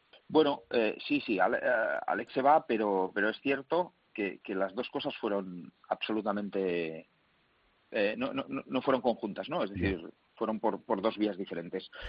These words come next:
Speaker 1: Pero sí, sí, eh, me voy con Alex, me voy con Ana, se queda mi hijo Iván, se queda porque tiene la vida hecha en, en casa, entonces
Speaker 2: Ujú.
Speaker 1: él se queda, pero, pero sí, pero bueno, Alex es más, va a vivir en su piso, en su casa, yo no quiero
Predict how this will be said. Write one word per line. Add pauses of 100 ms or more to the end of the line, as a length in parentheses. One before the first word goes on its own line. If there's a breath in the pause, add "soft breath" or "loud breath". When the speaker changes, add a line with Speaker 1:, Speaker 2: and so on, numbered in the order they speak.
(320 loud breath)
Speaker 1:
Pero
sí,
sí,
eh,
me
voy
con
Alex,
me
voy
con
Ana, (380)
se
queda
mi
hijo
Iván,
se
queda
porque
tiene
la
vida
hecha
en, (260)
en
casa,
entonces
Speaker 2:
Ujú. (340 loud breath)
Speaker 1:
él
se
queda,
pero,
pero
sí,
pero (240)
bueno, (160)
Alex
es
más, (500 soft breath)
va
a
vivir
en
su
piso,
en
su
casa,
yo
no
quiero